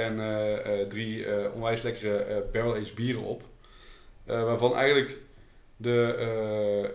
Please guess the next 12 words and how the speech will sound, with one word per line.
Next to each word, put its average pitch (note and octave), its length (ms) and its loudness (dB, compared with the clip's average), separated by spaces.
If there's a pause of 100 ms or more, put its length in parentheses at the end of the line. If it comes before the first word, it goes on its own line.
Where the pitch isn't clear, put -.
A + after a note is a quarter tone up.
(100)
Rhodesian D#3+ 680 0 (100)
Barrel C3 340 0
Aged A#2 200 -2
Blend A#2+ 280 0
tweeduizend A#2 420 -2
negentien, A2+ 640 -4 (320)
eh, A2 140 -6
het G#2 140 -2
meest A#2+ 240 0
bij G#2+ 140 4
is G2+ 100 -2
gebleven. G#2 480 -6